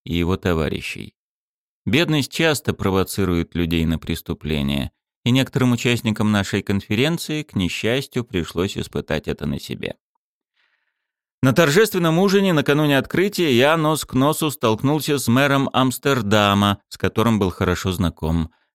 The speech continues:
Даже сейчас не могу не улыбнуться, вспоминая удивление, которое отразилось на его лице при виде меня. Не сдерживая любопытства, он буквально воскликнул: «Что вы здесь делаете?»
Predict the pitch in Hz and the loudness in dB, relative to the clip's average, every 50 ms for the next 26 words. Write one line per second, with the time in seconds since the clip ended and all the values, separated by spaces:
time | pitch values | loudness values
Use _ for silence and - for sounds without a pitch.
0 | _ - 95 101 98 95 107 101 - 104 - - 110 104 - - 92 92 90 85 | _ -4 -2 -2 0 0 -2 -4 -4 -6 -4 -2 -4 -4 -2 -2 -2 0 0 0
1 | 85 85 87 87 87 85 85 87 82 - 92 101 117 - - 117 117 - - - | 0 0 2 2 2 2 2 0 0 0 -2 -2 -2 -4 -4 -6 -6 -6 -8 -6
2 | - 82 80 80 78 82 82 80 80 80 78 - - 78 82 80 85 101 120 120 | -4 -2 0 0 0 2 2 0 0 0 -2 -2 -4 -4 -2 -2 -2 -2 -2 -2
3 | 120 117 - - - _ _ - 98 - 92 - 87 85 - - 90 87 80 90 | -4 -4 -6 -12 -20 _ _ -6 -4 -4 -2 -2 -2 -2 0 0 -2 0 0 0
4 | 85 80 - - 87 85 80 82 82 82 - - - 76 - - - 73 76 71 | -2 -2 -2 -2 -2 0 0 0 0 -2 -4 -4 -10 -10 -8 -8 -6 -6 -6 -4
5 | - 76 76 78 76 73 - - _ _ _ _ _ _ _ _ _ 107 120 131 | -4 -4 -2 -2 -4 -4 -6 -8 _ _ _ _ _ _ _ _ _ 2 2 2
6 | 120 104 113 131 123 98 107 107 107 107 104 104 104 92 107 101 - - 143 165 | 2 4 4 4 4 4 4 4 4 4 4 4 4 4 2 0 0 0 -2 -4
7 | 180 - - - 160 151 143 131 110 95 101 - - 135 139 147 151 151 147 151 | -2 -4 -8 -4 -2 0 0 0 0 0 -2 -4 -2 -2 -2 0 -2 -2 -2 -4
8 | 143 - - - 92 80 - 92 87 - - _ - - - - - 427 381 285 | -4 -4 -4 -6 -6 -4 -2 -2 -2 -2 -4 _ -10 -10 0 2 2 4 4 2
9 | 190 175 131 131 - 143 135 123 110 113 123 113 104 98 92 78 - - - - | 0 0 0 -2 -2 -2 -2 -2 0 2 2 2 2 2 0 -2 -4 -8 -12 -12
10 | - | -14